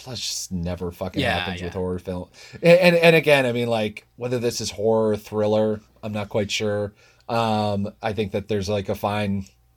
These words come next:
Speaker 1: line between those two. Um, but, uh, yeah, no, this is, this is a, a very super fun film
Speaker 2: Yeah.
Speaker 1: that has, you don't, the one, the one thing that about with, when it comes to, like, Blumhouse films, I feel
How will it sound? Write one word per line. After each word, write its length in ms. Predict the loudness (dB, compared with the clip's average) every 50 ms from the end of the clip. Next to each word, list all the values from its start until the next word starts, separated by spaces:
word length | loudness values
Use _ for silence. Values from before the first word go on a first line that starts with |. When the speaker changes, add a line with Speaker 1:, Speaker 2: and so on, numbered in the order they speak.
| -18 -12
Speaker 1:
line 380 | -8 -6 -4 -4 -4 -4 -4 -6
between 320 | -6 -6 -6 -6 -6 -6
those 220 | -4 -6 -6 -8 -8
two. 340 | -6 -4 -2 -2 -2 -4 -8 _ -20 -20 _ _ _ _ _
Um, 640 | -4 -2 -2 -2 -2 -2 0 0 0 -2 -2 -4 -6 _ _ -12 _
but, 340 | -2 -2 -2 -2 -4 -4 -4
uh, 340 | -4 -2 -2 -2 -2 -4 -6 -6
yeah, 280 | -4 -4 -2 -2 -2 -2
no, 180 | -2 -2 -2 -2
this 200 | -2 -2 -2 -4
is, 240 | -8 -8 -10 -12 -14 _ -10
this 200 | -10 -8 -8 -8
is 160 | -8 -4 0
a, 320 | 0 2 2 2 0 -2 -4 -4
a 100 | -6 -6
very 300 | -2 0 0 0 0 -2
super 320 | -4 -6 -8 -6 -6 -6 -8
fun 280 | -6 -6 -4 -4 -4 -4
film 180 | -6 -6 -4
Speaker 2:
Yeah. 300 | -2 -2 -2 -2 -4 -6 -8 -14 -20 -20 -20 _ _
Speaker 1:
that 140 | -6 -6
has, 600 | -4 -2 -2 -2 0 0 -2 -2 -4 -4 -8 -10 -14 _ _ _ _ _
you 180 | -4 -2 -2 -2
don't, 480 | -4 -2 0 2 2 2 0 -2 -6 _ _ _ _ _ _ _ _ _ -18 -18 _ _ _ _ _ _ -20 -18 -4
the 140 | 0 0 0
one, 540 | 2 4 6 6 8 8 6 4 -2 -6 -4
the 120 | -4 -2 0
one 240 | 0 0 -2 -2
thing 200 | -4 -6 -6 -4 -2
that 200 | -2 -4 -4 -6 _ _ -6
about 320 | -4 -2 -2 -2 -4 -6
with, 200 | -6 -6 -6 -6
when 220 | -6 -8 -6 -6
it 80 | -6 -4
comes 200 | -4 -6 -6 -4
to, 60 | -2 -2
like, 180 | -2 -4 -4
Blumhouse 440 | -4 -4 -2 -2 0 -2 -2 -2 -2
films, 480 | -2 0 0 0 0 -2 -4 -8 -12 -14 _ _ _ _ _ _ _ _ _ _ _ _ _ _
I 160 | -10 -10 -10
feel 720 | -10 -12 -10 -6 -2 2 4 6 6 6 6 4 2 0